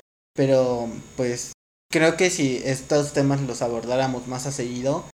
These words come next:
personas como él ya no estarían negando que necesitan de una ayuda psicológica, ¿no? Eh, también podemos verlo como con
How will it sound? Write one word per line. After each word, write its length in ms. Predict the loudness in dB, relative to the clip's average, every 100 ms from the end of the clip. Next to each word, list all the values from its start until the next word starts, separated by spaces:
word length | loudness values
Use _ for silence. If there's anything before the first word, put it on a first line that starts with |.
| _ _ _
personas 500 | 0 2 2 2 0
como 340 | 0 -2 -2 0
él 200 | 0 2
ya 120 | 2
no 80 | 2
estarían 420 | 0 -2 -2 -2
negando 640 | -2 0 0 0 -2 -4
que 120 | -4 -6
necesitan 640 | -6 -8 -10 -8 -6 -4
de 80 | -6
una 160 | -6
ayuda 480 | -6 -4 -2 -2 -4
psicológica, 800 | -8 -10 -6 -4 -4 -6 -8 -8
¿no? 220 | -8 -10 -12 _ _ -8
Eh, 380 | -4 0 -2 0
también 280 | 0 0 2
podemos 420 | 4 6 4 4
verlo 300 | 2 2 0
como 440 | -4 -6 -6 -8 -8
con 320 | -8 -8